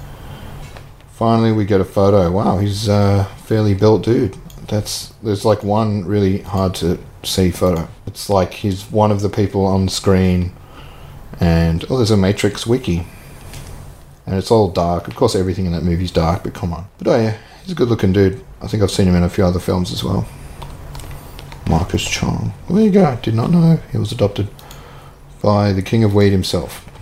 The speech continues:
You can fit a quarter of a processed cow in a standard residential fridge freezer. Speaking of fridges, did I already mention that I won one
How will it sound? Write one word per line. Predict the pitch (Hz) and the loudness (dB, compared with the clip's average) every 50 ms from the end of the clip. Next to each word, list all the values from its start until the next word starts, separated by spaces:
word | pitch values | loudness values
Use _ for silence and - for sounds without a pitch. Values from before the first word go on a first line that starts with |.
| - - | -14 -8
You | - | -4
can | - 117 110 | -2 -2 -4
fit | - - - 143 139 139 - - | -2 0 0 0 0 0 -4 -10
a | 98 | -12
quarter | - - - 135 135 131 131 | -10 -4 0 2 4 4 4
of | 131 110 104 | 2 2 0
a | 110 | -4
processed | - - - 123 113 - - 104 - - | -2 0 2 2 2 2 -2 -6 -8 -8
cow | - - 139 135 131 120 98 92 113 127 117 117 - | -10 -6 -2 -2 0 2 2 2 2 2 0 -4 -6
in | 107 104 98 | -4 -2 -2
a | 95 | -2
standard | - - - 123 117 117 117 110 101 101 | -2 -2 0 2 2 4 4 2 4 4
residential | 107 104 107 98 110 107 101 98 - 101 101 | 4 4 4 4 2 2 2 2 0 -2 -2
fridge | 98 - - 107 101 98 - | -2 -2 0 0 0 0 -2
freezer. | - - - 110 120 113 107 92 82 - - - - - - | -2 2 4 4 6 6 4 2 0 -2 -4 -12 -20 -20 -16
Speaking | - - - - - - 123 | -8 -2 0 2 2 4 2
of | 104 - | 2 2
fridges, | - 107 98 98 110 127 190 165 - - | 2 0 0 0 0 -2 -4 -4 -8 -12
did | - - 135 | -6 -2 2
I | 127 | 4
already | 131 135 127 123 | 4 6 4 4
mention | 123 120 113 117 - 120 113 110 | 4 2 2 0 0 0 0 2
that | 107 110 | 2 4
I | 107 107 | 4 4
won | 107 110 123 123 120 104 | 4 4 4 2 2 2
one | 90 85 87 90 90 | 0 0 -2 -4 -8